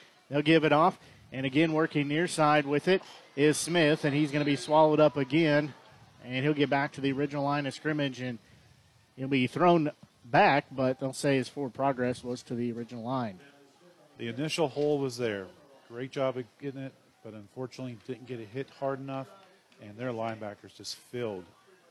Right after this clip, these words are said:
Speaker 2: very, very quick. Like I said, like Coach Tracy mentioned, this is a very athletic team. They're quick, they're fast. They get to the,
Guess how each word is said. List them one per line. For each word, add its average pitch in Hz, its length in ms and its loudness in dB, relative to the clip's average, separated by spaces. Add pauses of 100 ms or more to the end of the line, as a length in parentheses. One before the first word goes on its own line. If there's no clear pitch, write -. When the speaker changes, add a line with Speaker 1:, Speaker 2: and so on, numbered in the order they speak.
(180)
Speaker 2:
very, 117 220 -6
very 107 200 -10
quick. 95 280 -14 (100)
Like 110 120 -20
I - 40 -20
said, 113 200 -10 (320)
like 110 120 -16
Coach 127 140 -8
Tracy 131 320 -8
mentioned, 127 340 -12
this 113 160 -16
is 107 120 -18
a 107 40 -14
very 113 380 -10
athletic 117 480 -12
team. 127 260 -10 (460)
They're 98 120 -12
quick, 139 280 -8 (140)
they're 101 120 -14
fast. 123 520 -8 (540)
They 101 80 -12
get 120 220 -12
to 123 120 -10
the, 107 160 -10